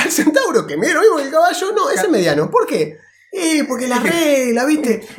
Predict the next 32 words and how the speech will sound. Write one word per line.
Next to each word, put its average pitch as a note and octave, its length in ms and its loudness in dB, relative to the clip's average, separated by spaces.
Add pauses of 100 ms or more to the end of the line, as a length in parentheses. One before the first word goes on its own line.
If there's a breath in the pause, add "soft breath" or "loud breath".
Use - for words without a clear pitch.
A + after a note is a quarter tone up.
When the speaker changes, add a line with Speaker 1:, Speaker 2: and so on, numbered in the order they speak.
Speaker 1:
Es F#3+ 80 0
lo F3 120 2
mismo, D#4+ 400 4
boludo. C#4 480 0
Pon - 160 2
una G4 120 0
regla D#4+ 240 0
que B3+ 100 -4
diga, F3+ 220 0
si A#3+ 140 -4
es C#4 40 0
un C4+ 140 0
personaje, G#3+ 720 0 (160 loud breath)
jugador, F3+ 640 2 (200 loud breath)
aunque D3+ 280 0
sea A#3+ 180 0
grande, A3 400 4
no F#3+ 140 -2
se A3 140 2
puede G3+ 260 2
flanquear F3 440 0
de E3 100 2
X E3+ 140 -2
manera. C#3+ 360 2
Qué - 80 -6
sé G#3+ 120 -4
yo, D3 200 -2
no F3+ 100 -2
sé, F#3 180 0
hacemos A#3+ 260 -2
una F3 80 0
excepción. E3 380 -2